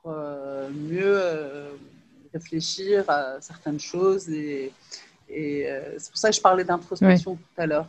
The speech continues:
Speaker 1: parce que du coup, c'est l'occasion de, de, de, de réfléchir à l'essentiel, quoi.
Speaker 2: Et, euh, quelles sont tes références d'inspiration ?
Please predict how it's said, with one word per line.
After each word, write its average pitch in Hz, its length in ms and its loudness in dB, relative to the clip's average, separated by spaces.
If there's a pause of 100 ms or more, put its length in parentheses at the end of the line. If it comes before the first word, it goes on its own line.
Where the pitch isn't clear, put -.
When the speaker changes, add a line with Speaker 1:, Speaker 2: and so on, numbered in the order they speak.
Speaker 1:
parce 160 140 -10
que - 100 -14
du 165 140 -8
coup, 165 60 -16 (180)
c'est - 140 -20
l'occasion 175 480 -4
de, 147 600 -4
de, 143 300 -8 (100)
de, 147 160 -16 (1120)
de 170 60 -4
réfléchir 165 600 -4
à 170 80 4
l'essentiel, 151 480 -6
quoi. - 180 2
Speaker 2:
Et, 190 120 10
euh, 185 480 10
quelles 247 180 4
sont 285 200 8
tes 202 140 6
références 226 480 6
d'inspiration ? 185 880 4